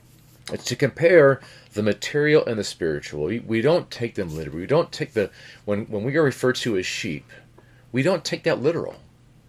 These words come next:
So why is it then do you have heretics that take those types of language and figurative language and then appropriate it of a one-to-one of God? Uh, God doesn't have eyes. He doesn't have ears.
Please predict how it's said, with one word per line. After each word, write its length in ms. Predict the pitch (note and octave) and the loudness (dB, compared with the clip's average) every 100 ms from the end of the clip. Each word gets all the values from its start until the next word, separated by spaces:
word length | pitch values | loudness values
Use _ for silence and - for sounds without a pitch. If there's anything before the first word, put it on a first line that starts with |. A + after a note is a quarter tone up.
| _ _ | _ _
So 180 | - B2+ | -6 -2
why 280 | G#2+ B2+ F3+ | 2 4 4
is 80 | E3+ | 0
it 100 | G2+ | -4
then 200 | B2 G#2 | -4 -4
do 100 | A2 | -6
you 100 | G2+ | -2
have 200 | G2+ - | -2 -2
heretics 800 | C3+ F3+ - - C2+ - - - - - - - | -2 -2 -2 -6 -10 -10 -12 -14 -20 -20 -20 0
that 260 | G#2 A2+ | 2 4
take 300 | - D3+ E3+ | 2 0 2
those 180 | - A2 | 2 2
types 380 | - - G#2 - | 0 0 0 2
of 180 | E2+ F2+ | -4 -2
language 680 | A#2 D#3+ C#2 C#2+ - - - - - - _ _ | -2 -2 -2 -6 -6 -10 -12 -20 -20 -20 _ _
and 160 | G#2 - | -6 0
figurative 300 | D3+ E3 F2+ | 2 4 4
language 340 | F2 F#2+ - | 2 0 -6
and 260 | - G#2 G2+ | -4 -2 0
then 140 | G2+ | 0
appropriate 720 | G#2 - - F3 - F2 E2 | 0 -2 6 4 6 -2 0
it 160 | F2 - _ | 0 -2 _
of 240 | F#2+ F#2+ | -4 0
a 100 | G#2 | 2
one-to-one 540 | F#2+ F2+ F2+ G2 E2+ E2+ | 2 0 -2 -4 -4 -4
of 100 | F#2 | -2
God? 400 | C#3 F3+ - - - - - - - | -4 -4 -12 -18 -20 -20 -20 -20 -6
Uh, 200 | F#2+ F2+ | -2 0
God 260 | A#2 C3+ | 2 4
doesn't 260 | C3 C#3 D#3 | 4 2 0
have 220 | D3 C#3+ | -2 -2
eyes. 480 | G2+ D3 - - - | -2 -4 -6 -12 -18
He 40 | - | -10
doesn't 300 | F2 F2+ G#2 | -8 -6 -6
have 180 | A#2+ - | -6 -4
ears. 520 | E3+ D2 - - | -6 -6 -10 -14